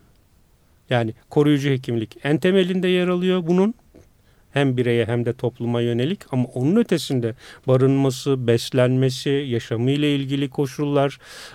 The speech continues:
e, çok daha ileriye gidiyorum. Kendi varoluşuyla ilgili, e, ihtiyaçlarının sağlanması ya da gerçekleştirilmesi bütün bunların içinde. Ancak o zaman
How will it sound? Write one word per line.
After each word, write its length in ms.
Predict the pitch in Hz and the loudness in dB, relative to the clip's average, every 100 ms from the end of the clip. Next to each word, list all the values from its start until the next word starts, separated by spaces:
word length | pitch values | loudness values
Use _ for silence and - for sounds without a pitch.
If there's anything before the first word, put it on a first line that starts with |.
| - | -8
e, 500 | 139 135 139 139 127 | -4 -2 -2 -4 -8
çok 280 | - 151 127 | 0 0 2
daha 200 | 127 135 135 | 0 0 0
ileriye 400 | 123 123 120 147 | 0 2 2 2
gidiyorum. 420 | 165 156 135 123 | 0 0 2 0
Kendi 380 | 123 117 123 131 | -2 -4 -2 2
varoluşuyla 760 | 123 123 127 131 131 180 208 | 4 4 4 2 0 0 2
ilgili, 540 | 190 160 147 143 143 131 - - - | 4 2 0 2 2 0 -4 -20 -6
e, 640 | 135 131 131 131 131 131 | -2 0 0 0 0 -2
ihtiyaçlarının 880 | 139 135 160 151 131 147 139 170 196 | -2 -4 4 4 4 2 4 6 6
sağlanması 680 | - 143 127 123 123 123 - | 4 2 4 4 2 -2 -2
ya 100 | 123 | -4
da 60 | 123 | 0
gerçekleştirilmesi 1120 | 127 127 - 127 127 123 - 131 131 131 143 | 2 2 -2 -2 -4 -4 -2 0 0 0 -6
bütün 280 | 131 143 127 | -4 -2 -2
bunların 320 | 120 117 113 | 0 -2 -4
içinde. 420 | - - 110 113 - | -6 -10 -8 -8 -8
Ancak 300 | 143 131 160 | -6 -6 -4
o 60 | |
zaman 320 | 165 160 135 | -2 0 0